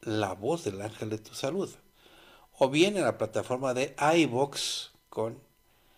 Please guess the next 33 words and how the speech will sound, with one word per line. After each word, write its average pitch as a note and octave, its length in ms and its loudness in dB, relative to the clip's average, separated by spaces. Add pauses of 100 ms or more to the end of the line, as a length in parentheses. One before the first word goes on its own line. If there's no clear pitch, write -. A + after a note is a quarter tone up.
(240)
El G#2+ 180 -2
Ángel A2 280 -4
de G#2 80 -4
tu A2 180 -8
Salud. G#2 360 -6 (1300)
El G#2+ 200 0
Ángel A#2+ 400 0
de G2 100 -2
tu C3 180 -10
Salud. E3 420 -4 (540)
Bueno, C#3+ 200 4
pero A#2+ 180 2
también C3+ 260 -2
puede C#3+ 180 2
comunicarse A2+ 600 -4
con A#2+ 160 -2
nosotros, B2 440 -2
que - 140 -4
bien, C3+ 420 0 (280)
a G#2+ 140 2
través A#2 280 2
de C#3 80 2
las A2 160 2
plataformas A2+ 600 -4
sociales A#2 500 -4
de G#2 80 -8
internet. A2+ 720 -4 (380)
Puede B2+ 140 2
usted C3 180 0
comunicarse B2+ 560 2
a C3+ 80 0
través A2+ 560 0
de A2+ 240 0